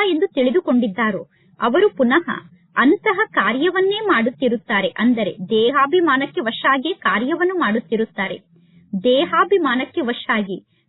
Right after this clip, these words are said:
ಕಳ್ಳತನವನ್ನು ಮಾಡುತ್ತಾರೆ, ಸುಳ್ಳನ್ನು ಹೇಳುತ್ತಾರೆ, ಪಾಪವನ್ನು ಮಾಡುತ್ತಾರೆ. ದೇಹಾಭಿಮಾನಕ್ಕೆ ವಶ ಆದಾಗ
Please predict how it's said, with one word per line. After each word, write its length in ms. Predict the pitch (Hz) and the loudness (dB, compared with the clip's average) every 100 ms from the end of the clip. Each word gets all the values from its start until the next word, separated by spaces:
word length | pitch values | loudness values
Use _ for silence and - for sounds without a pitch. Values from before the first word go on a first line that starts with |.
| - | -2
ಕಳ್ಳತನವನ್ನು 800 | 240 285 403 370 359 359 392 359 | 2 2 2 2 0 0 -2 0
ಮಾಡುತ್ತಾರೆ, 520 | 214 220 - 214 180 - | 0 -2 -4 -4 -6 -8
ಸುಳ್ಳನ್ನು 480 | 285 311 392 415 381 | -2 2 2 0 -2
ಹೇಳುತ್ತಾರೆ, 500 | 247 233 - 214 196 | -2 -2 -2 -2 -2
ಪಾಪವನ್ನು 680 | - 220 214 - 381 392 403 | -4 -2 -2 -2 -2 -2 -2
ಮಾಡುತ್ತಾರೆ. 600 | 311 214 220 - 208 185 - _ _ _ _ _ _ _ - 190 | -2 -2 -4 -6 -6 -6 -10 _ _ _ _ _ _ _ -8 -2
ದೇಹಾಭಿಮಾನಕ್ಕೆ 1000 | 240 233 277 285 330 381 294 240 - 359 | 2 2 2 0 2 2 2 -2 -2 -2
ವಶ 280 | 233 - 285 | -4 -4 -4
ಆದಾಗ 320 | 226 214 214 | -2 -2 -4